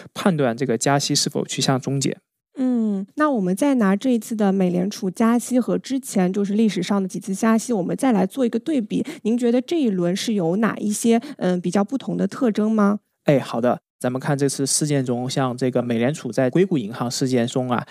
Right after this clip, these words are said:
Speaker 1: 之后迅速就开启了一个这个紧急贷款计划，也就是说我们这个俗称的这个B T F P，为这个美国银行业提供这个不限量的支持。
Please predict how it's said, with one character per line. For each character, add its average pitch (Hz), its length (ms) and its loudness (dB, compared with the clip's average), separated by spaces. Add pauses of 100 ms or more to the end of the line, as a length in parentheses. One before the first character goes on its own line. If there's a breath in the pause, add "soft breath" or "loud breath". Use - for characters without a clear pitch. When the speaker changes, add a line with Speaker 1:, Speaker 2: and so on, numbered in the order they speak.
(200 loud breath)
Speaker 1:
之 - 140 -2
后 139 100 2
迅 180 180 0
速 160 120 -4
就 143 100 0
开 151 220 2
启 - 160 0
了 104 120 0
一 107 100 -4
个 120 120 0
这 120 120 -2
个 117 100 0
紧 - 160 -8
急 131 60 -14
贷 151 140 2
款 - 280 -8
计 147 120 -8
划， - 280 0 (240 loud breath)
也 123 100 2
就 123 40 4
是 131 60 2
说 143 180 2
我 127 100 2
们 110 100 -8
这 135 140 -2
个 131 100 4
俗 127 160 -6
称 139 220 -4
的 135 120 0
这 123 180 -2
个 117 160 0
B 156 160 0
T 165 160 2
F 135 160 2
P， - 240 -4 (300)
为 151 120 4
这 143 120 0
个 131 220 4
美 120 220 -2
国 123 420 0
银 120 160 -4
行 139 180 -2
业 131 140 2
提 - 180 -4
供 135 120 -6
这 135 100 -2
个 127 80 0
不 123 200 -10
限 175 240 0
量 147 180 2
的 123 120 -4
支 - 200 -2
持。 - 360 -2